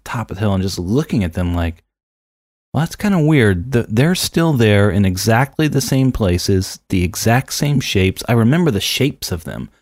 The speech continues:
One was kind of spherical, but, like, squished from either side, left and right, and kinda, like, a little taller than it should be. And the other one was, like, kind of a diamond,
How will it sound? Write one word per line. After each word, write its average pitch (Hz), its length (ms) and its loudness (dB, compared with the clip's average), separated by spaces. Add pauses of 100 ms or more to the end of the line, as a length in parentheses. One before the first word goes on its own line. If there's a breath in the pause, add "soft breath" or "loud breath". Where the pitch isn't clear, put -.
(260)
One 143 220 2
was 110 140 2
kind - 760 -4
of 127 160 0
spherical, 139 760 0
but, 117 200 -2
like, 92 300 -4 (920)
squished - 800 -2 (240)
from 110 180 4
either 107 220 4
side, 113 380 2
left 107 300 2
and 98 140 2
right, 107 220 4
and 98 140 0
kinda, 101 240 2
like, 87 320 0 (600)
a 95 60 0
little 90 280 0
taller 104 500 2
than 101 120 4
it 95 120 -2
should 104 260 0
be. 123 280 2 (500)
And 98 140 2
the 98 160 4
other 151 180 4
one 101 200 4
was, 92 120 0
like, 95 260 -2 (680)
kind 117 220 4
of 90 60 0
a 98 60 2
diamond, 120 800 2